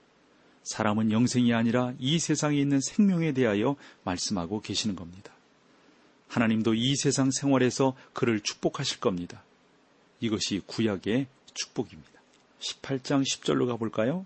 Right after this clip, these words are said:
"가령 그가 아들을 낳았다 하자. 그 아들이 모든 선한, 아, 모든 선은 하나도 행치 아니하고 그 악 중 하나를 범하여 강포하거나 살인하거나." 그러나 여러분, 의인도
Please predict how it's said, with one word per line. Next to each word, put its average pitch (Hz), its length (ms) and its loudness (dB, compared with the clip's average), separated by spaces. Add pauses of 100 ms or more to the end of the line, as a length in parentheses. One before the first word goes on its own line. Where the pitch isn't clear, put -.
(140)
"가령 127 380 0
그가 139 320 2
아들을 120 280 2
낳았다 92 400 -2
하자. 82 340 -10
그 127 200 0
아들이 113 260 0
모든 131 460 2
선한, 120 560 2 (520)
아, 110 120 -2
모든 127 640 2
선은 135 460 0
하나도 151 380 0
행치 131 280 -2
아니하고 101 520 -2 (340)
그 104 320 -2 (200)
악 127 300 -8
중 165 300 0 (220)
하나를 117 460 -2
범하여 95 600 -4
강포하거나 135 800 -2 (220)
살인하거나." 101 800 -8 (1700)
그러나 92 380 -4
여러분, 90 400 -6 (500)
의인도 107 540 0